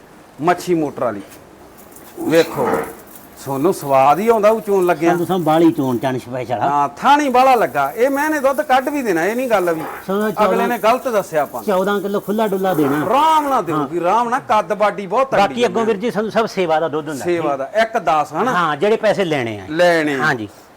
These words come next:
Speaker 1: ਤੇ ਇਹਦਾ ਸੂਆ ਕਿੰਨੇ ਕੁ ਦਿਨਾਂ ਦਾ ਦੱਸਤਾ?
Speaker 2: ਇਹ ਦਸਾਂ ਦਿਨਾਂ ਦਾ ਬੱਚਾ, ਉਹ ਕੱਟਾ ਗੋਠ ਵਾਲਾ।
Speaker 1: ਕੱਟਾ ਗੋਠ ਵਾਲਾ।
Speaker 2: ਹਾਂਜੀ।
Speaker 1: ਓਕੇ। ਚੋਣ ਇਹਦੀ ਵੀ ਸੌ ਦੀ
Speaker 2: ਬਾਹਲੀ
Speaker 1: ਸੌ।
Speaker 2: ਸਪੈਸ਼ਲ ਆ ਜੀ।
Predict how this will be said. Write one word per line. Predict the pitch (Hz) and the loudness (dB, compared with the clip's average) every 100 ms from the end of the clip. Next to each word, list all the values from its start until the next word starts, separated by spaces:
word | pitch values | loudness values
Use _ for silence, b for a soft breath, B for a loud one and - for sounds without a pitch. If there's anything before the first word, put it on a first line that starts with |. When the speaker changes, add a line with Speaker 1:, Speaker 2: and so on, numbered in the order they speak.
| - - - | -20 -20 -8
Speaker 1:
ਤੇ | 196 196 196 202 | 0 2 2 -2
ਇਹਦਾ | 247 302 311 | 0 2 2
ਸੂਆ | 262 277 | 2 0
ਕਿੰਨੇ | 262 269 269 | 0 -2 -2
ਕੁ | 247 | -2
ਦਿਨਾਂ | 254 269 | -2 -2
ਦਾ | 269 | 0
ਦੱਸਤਾ? | 233 220 - 302 | 0 0 -4 -6
Speaker 2:
ਇਹ | 220 254 | 2 2
ਦਸਾਂ | 208 214 196 | 2 0 0
ਦਿਨਾਂ | 190 208 | 0 -2
ਦਾ | 190 | -4
ਬੱਚਾ, | 175 208 | -4 -2
ਉਹ | 254 | -2
ਕੱਟਾ | 254 226 175 | -2 -4 -4
ਗੋਠ | 156 160 160 | -4 -4 0
ਵਾਲਾ। | 143 | 0
Speaker 1:
ਕੱਟਾ | 107 185 | 2 2
ਗੋਠ | 165 156 - | 2 -2 -2
ਵਾਲਾ। | 147 131 | -4 -2
Speaker 2:
ਹਾਂਜੀ। | 156 107 98 - | -2 -4 -8 -8
Speaker 1:
ਓਕੇ। | 160 - 160 160 110 - - - - | -8 -8 -6 -6 -6 -12 -20 -12 -2
ਚੋਣ | 226 247 | 2 2
ਇਹਦੀ | 240 | 0
ਵੀ | 254 240 | -2 0
ਸੌ | 220 | 2
ਦੀ | 202 | 4
Speaker 2:
ਬਾਹਲੀ | 226 214 | 4 2
Speaker 1:
ਸੌ। | 175 | 0
Speaker 2:
ਸਪੈਸ਼ਲ | 170 165 143 | 0 -2 -2
ਆ | 120 | -4
ਜੀ। | 117 | -6